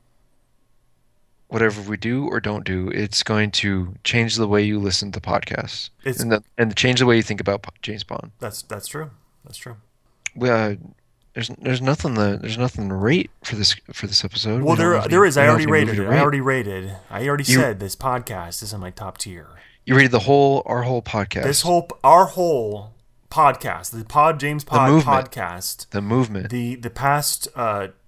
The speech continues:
Speaker 2: two plus years
Speaker 1: Yeah.
Speaker 2: of, of our lives,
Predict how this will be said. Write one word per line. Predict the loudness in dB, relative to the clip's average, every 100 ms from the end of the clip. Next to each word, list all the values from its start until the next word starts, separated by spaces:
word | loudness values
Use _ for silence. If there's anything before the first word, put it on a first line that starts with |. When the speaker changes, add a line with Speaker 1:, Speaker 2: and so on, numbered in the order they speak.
| -6
Speaker 2:
two | -4 -6
plus | -2 0 0 -2
years | -8 -8 -8 -8 -10 -10 _ _ _ -6
Speaker 1:
Yeah. | -6 -6 _
Speaker 2:
of, | -4 -4 -4 -12 -8
of | -6 0
our | 2 2
lives, | 0 -4 -8 -10 -10 -10